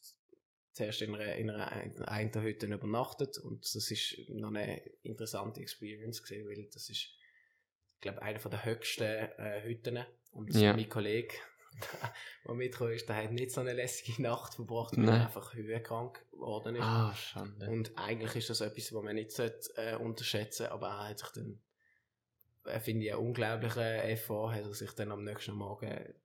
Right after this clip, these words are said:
Speaker 1: genug fit gefühlt, um rauf zu gehen.
Speaker 2: Ja, gut.
Speaker 1: Er hat dann aber bei jeder Pause, die wir eingelegt haben,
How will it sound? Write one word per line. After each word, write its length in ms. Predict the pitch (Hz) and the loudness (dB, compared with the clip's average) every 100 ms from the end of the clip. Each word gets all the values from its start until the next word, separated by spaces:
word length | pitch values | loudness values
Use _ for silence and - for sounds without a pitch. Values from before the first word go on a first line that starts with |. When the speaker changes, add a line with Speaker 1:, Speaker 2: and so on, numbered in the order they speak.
| _ | _
Speaker 1:
genug 300 | - 117 113 | -2 0 0
fit 240 | - 113 110 | -2 -6 -6
gefühlt, 360 | - 107 107 | -4 -4 -2
um 160 | 107 107 | -2 0
rauf 320 | - 117 - 120 123 - _ | -2 -2 0 0 0 -6 _
zu 100 | - | -4
gehen. 360 | 113 113 - - - - | -2 -2 -4 -14 -20 0
Speaker 2:
Ja, 80 | 107 | 4
gut. 300 | 104 117 - - _ - | 6 6 2 -14 _ 0
Speaker 1:
Er 100 | 117 | 2
hat 100 | 120 | 4
dann 100 | 110 | 4
aber 240 | 107 117 | 4 4
bei 80 | 113 | 2
jeder 400 | 110 110 113 113 | 2 4 4 2
Pause, 380 | 110 101 113 117 | 4 4 4 0
die 80 | 107 | 0
wir 60 | |
eingelegt 280 | 110 110 113 | -2 0 0
haben, 200 | - - | 0 -4